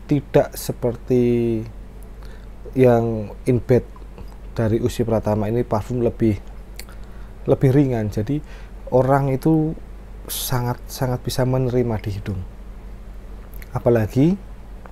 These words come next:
kalian gunain ketika kalian di cuaca hujan, waktu pagi atau siang, eh, terus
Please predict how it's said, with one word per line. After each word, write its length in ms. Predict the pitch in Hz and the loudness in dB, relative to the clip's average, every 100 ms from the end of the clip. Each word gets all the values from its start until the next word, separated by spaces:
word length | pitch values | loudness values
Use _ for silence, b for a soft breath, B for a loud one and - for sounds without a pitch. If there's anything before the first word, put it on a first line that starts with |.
| - - - | -14 -12 -4
kalian 400 | - 117 120 120 | 2 6 6 6
gunain 480 | - 107 107 123 143 | 2 2 4 2 2
ketika 400 | 113 - - 98 | 0 -2 -2 -2
kalian 560 | 98 104 101 101 95 - B B B B B B B - - | -2 0 2 2 0 -4 B B B B B B B -14 2
di 400 | 110 104 104 101 | 4 4 2 -2
cuaca 480 | - - 110 98 98 | -4 2 2 4 0
hujan, 640 | 110 - 120 110 110 110 117 - - - - - - | 0 2 4 4 4 -2 -6 -12 -12 -12 -12 -14 -8
waktu 320 | 104 - 107 | -6 -4 -2
pagi 400 | 101 95 98 - | -2 -2 -2 2
atau 160 | 110 104 | 2 2
siang, 480 | - 117 113 110 113 - B B B - | -2 2 4 2 0 -8 B B B -10
eh, 160 | 101 - | -10 -2
terus 560 | 107 107 92 - - | 2 2 0 -6 -10